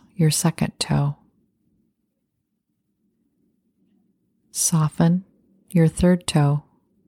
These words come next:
Soften your fourth toe. Relax your pinky toe. Soften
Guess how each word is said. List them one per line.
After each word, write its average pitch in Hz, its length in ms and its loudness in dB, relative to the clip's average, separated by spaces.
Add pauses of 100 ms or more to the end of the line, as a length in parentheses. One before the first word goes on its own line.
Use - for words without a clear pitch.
(1500)
Soften 151 600 0 (560)
your 156 160 2
fourth - 480 -2
toe. 139 320 -4 (1900)
Relax 151 720 0 (100)
your 160 140 2
pinky 160 400 -2
toe. 151 360 -6 (2500)
Soften 151 640 0